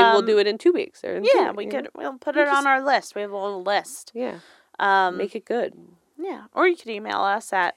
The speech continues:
Speaker 1: <laughs>
Speaker 2: helen high horror at gmail dot com.
Speaker 1: Yes.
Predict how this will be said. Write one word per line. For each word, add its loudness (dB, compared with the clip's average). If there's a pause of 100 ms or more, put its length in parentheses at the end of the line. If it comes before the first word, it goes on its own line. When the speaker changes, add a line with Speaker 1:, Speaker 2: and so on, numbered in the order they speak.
Speaker 1:
<laughs> 0
Speaker 2:
helen -4
high -2
horror 0
at -12
gmail -8
dot -4
com. -2
Speaker 1:
Yes. -20